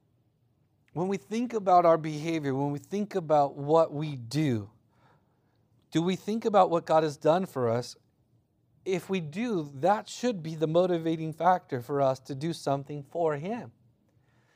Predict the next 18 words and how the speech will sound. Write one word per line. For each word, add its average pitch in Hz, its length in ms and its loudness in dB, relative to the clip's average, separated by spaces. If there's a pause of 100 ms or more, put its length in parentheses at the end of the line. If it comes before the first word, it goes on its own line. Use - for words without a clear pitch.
(220)
You 175 120 -6
know, 190 420 -4
when 170 200 -4
we 180 80 -6
change 220 340 -8
our 170 140 -2
lives, 180 500 -4
you 151 80 -6
know, 165 200 -2
like, 151 260 -2 (460)
again, 139 400 0 (880)
Saul 165 420 4
on 135 120 2
that 131 160 -4
road 151 200 0
to 151 100 -10
Damascus 135 640 -2
said, 131 240 -2